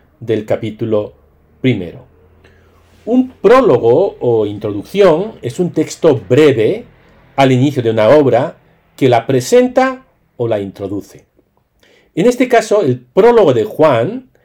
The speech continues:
introduce al protagonista del relato, que es Jesús, como en los demás evangelios. Pero este prólogo no se limita a presentarnos a Jesús, sino que lo hace de un modo que va a marcar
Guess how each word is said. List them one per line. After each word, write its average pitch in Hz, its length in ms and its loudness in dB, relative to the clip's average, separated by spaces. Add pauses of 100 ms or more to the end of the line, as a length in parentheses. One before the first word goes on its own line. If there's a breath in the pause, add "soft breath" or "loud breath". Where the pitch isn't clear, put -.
(280)
introduce 143 460 0
al 170 120 2
protagonista 117 640 -4
del 101 100 -4
relato, 170 380 -2
que 101 80 -12
es 92 100 -14
Jesús, - 540 -12 (640)
como 92 200 -16
en 92 80 -14
los 90 120 -12
demás 107 300 -4
evangelios. 95 720 -6 (1400)
Pero 254 400 2 (260)
este 165 280 0
prólogo 214 720 0 (160)
no 156 260 0
se 175 160 0
limita 139 420 0
a - 80 -4
presentarnos 110 720 -4
a 90 80 -16
Jesús, 160 500 -8
sino 156 220 -2
que 156 80 -2
lo 180 80 4
hace 226 140 -2
de 233 80 4
un 233 120 2
modo 220 460 2 (580)
que 147 140 0
va 190 80 4
a 220 40 2
marcar 202 680 0